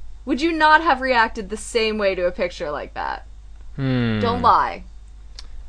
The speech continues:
Speaker 2: I might have, but I was able to recognize that in this particular instance, it was metaphor. Anyway, the direct, this show is called My Little Monster in English. Japanese title is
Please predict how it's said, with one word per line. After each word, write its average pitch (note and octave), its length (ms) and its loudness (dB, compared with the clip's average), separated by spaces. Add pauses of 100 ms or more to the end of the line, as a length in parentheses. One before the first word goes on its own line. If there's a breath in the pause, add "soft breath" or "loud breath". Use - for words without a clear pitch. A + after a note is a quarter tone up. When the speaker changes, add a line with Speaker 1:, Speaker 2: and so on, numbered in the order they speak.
Speaker 2:
I D#3+ 120 6
might G3+ 340 2
have, B2+ 440 2
but C#3 340 6
I D#3 140 4
was F3 160 4
able A3 260 6
to E3+ 80 -4
recognize C3+ 640 0
that A#2 280 0 (120)
in C3+ 180 -2
this G3 120 2
particular C3 500 -2
instance, A2 460 -6
it A2+ 100 -8
was G#2+ 140 -6
metaphor. A2 540 -4 (960 soft breath)
Anyway, A#2+ 320 0
the C3 100 -4
direct, G#3+ 380 4 (260)
this A3+ 160 4
show E3+ 420 8
is C3 580 0 (1300)
called C3 320 8
My D#3+ 240 6
Little F#3 180 6
Monster C#3 460 4
in B2 100 2
English. B2+ 440 0
Japanese C3 420 0
title A#2+ 320 4
is G#2+ 340 0